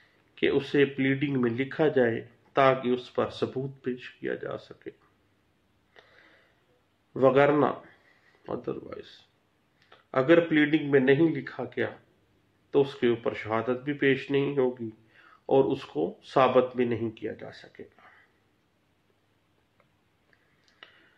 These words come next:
ये बात interpret होती है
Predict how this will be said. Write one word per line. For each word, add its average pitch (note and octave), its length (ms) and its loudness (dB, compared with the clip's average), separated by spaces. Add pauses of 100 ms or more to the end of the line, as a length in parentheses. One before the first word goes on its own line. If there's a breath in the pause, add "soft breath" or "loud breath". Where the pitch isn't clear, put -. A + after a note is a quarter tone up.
(280 soft breath)
ये D#3+ 100 6
बात F3+ 640 4
interpret A3+ 640 4
होती E3 340 0
है C#3 280 2